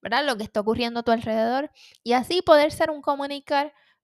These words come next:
un comunicador más efectivo o una comunicadora más efectiva.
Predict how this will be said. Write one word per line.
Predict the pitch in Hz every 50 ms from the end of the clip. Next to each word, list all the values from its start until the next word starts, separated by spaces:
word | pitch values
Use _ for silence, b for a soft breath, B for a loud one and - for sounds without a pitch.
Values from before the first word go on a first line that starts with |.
| _
un | - 247 254 262
comunicador | - 294 285 285 294 294 285 294 285 294 302 302
más | 285 240 214 214
efectivo | 214 208 - 233 226 _ - 196 - - 202 202 _
o | - - 220
una | 233 233 233 233 247
comunicadora | - 277 277 277 285 277 277 277 269 262 269 294
más | 294 269 240 226
efectiva. | 226 - 240 240 _ - 330 349 285 - _